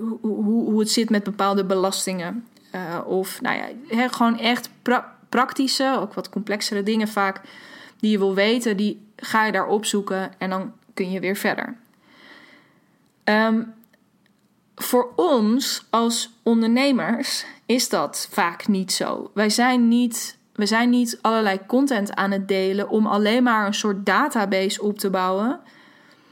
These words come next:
Dat is wel een interessant concept trouwens, ook weer waar ik over nadenk, dat je dus wel binnen jouw vakgebied een bepaalde database gaat bouwen,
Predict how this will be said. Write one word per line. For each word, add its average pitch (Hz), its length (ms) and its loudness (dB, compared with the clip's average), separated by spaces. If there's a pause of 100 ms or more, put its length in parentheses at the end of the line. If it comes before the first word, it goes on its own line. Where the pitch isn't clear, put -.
(280)
Dat - 80 -16
is - 40 -6
wel 226 120 4
een 226 60 0
interessant 220 560 0
concept 226 580 -2
trouwens, 226 460 0
ook 220 220 0
weer 208 200 2
waar 202 120 2
ik 202 100 -4
over 202 240 -2
nadenk, 202 400 0
dat 208 300 0
je 226 100 0
dus 208 180 0
wel 208 440 2
binnen 226 200 2
jouw 220 140 2
vakgebied 226 500 -2
een 226 60 0
bepaalde 214 360 0
database 214 560 0
gaat 202 140 -4
bouwen, 208 420 0